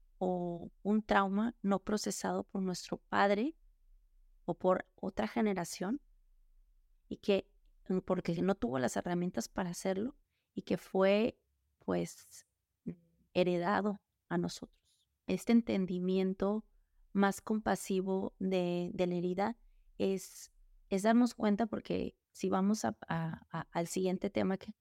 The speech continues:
cómo lo vamos a sanar, es, es importante darnos cuenta que todo lo que ha causado que nuestro padre esté desconectado de nosotros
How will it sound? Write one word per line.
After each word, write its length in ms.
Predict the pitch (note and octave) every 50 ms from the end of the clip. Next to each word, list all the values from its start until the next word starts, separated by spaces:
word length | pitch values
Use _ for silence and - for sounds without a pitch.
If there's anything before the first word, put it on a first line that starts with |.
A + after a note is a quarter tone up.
| _
cómo 220 | _ - F3+ F#3+ G3+
lo 100 | G3+ F#3+
vamos 300 | F3+ F3 F3 F#3 F#3 F#3+
a 60 | F#3
sanar, 480 | F3 - E3 E3 E3 E3 G3 G#3 - - _ - - - _ _ _ _ _ _ _ _
es, 300 | - G3 F#3 - - - _ _ _ _ _ _ _ _ _
es 180 | - F#3 - A3
importante 600 | A3 A3 - G#3 F#3+ - - G3 F#3 G3 - A3
darnos 360 | - G#3+ G#3 G3+ G3 G3+ -
cuenta 380 | - - G3 F#3+ F#3+ - G3 G3+
que 520 | - - F#3+ F3+ F3+ F3+ F3+ F#3 - - _ _ _ - _ _ - - - _ _ _ -
todo 240 | - G#3 G3+ G#3+ A#3
lo 200 | A#3 A3+ G3+ G#3
que 260 | - - F#3 F3+ F3+
ha 160 | F3+ F3+ F#3+
causado 720 | - - G3 F#3+ G3 G3 - - - G3 F#3 F3+ F3+ F3+ F3+
que 120 | - - F#3
nuestro 340 | F3+ F3 F3+ - - F3
padre 320 | - - F3+ F3+ F3+ F3+ F#3+
esté 200 | F#3+ - - F#3
desconectado 960 | F#3 F#3 - - - - F3 E3+ F3 - _ _ - E3+ F3 F#3 F#3+ G#3+ -
de 80 | - F3+
nosotros 800 | F#3+ E3+ F#3 - - F#3 F#3 F3 - - A3+ C#4+ - - - -